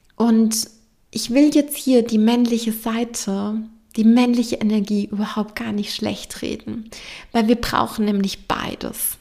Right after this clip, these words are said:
Was ich allerdings festgestellt habe, ist, dass vor allem, wenn es um das Thema Geld, wenn es um das Thema Finanzen geht,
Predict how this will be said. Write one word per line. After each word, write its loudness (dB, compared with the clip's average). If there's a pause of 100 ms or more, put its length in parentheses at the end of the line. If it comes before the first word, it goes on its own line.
(420)
Was -2
ich 0
allerdings 2
festgestellt -4
habe, -10
ist, -6 (380)
dass -2 (140)
vor -8
allem, 2
wenn 4
es -2
um 2
das 2
Thema 0
Geld, 0
wenn 0
es -6
um -2
das -2
Thema 0
Finanzen 0
geht, -4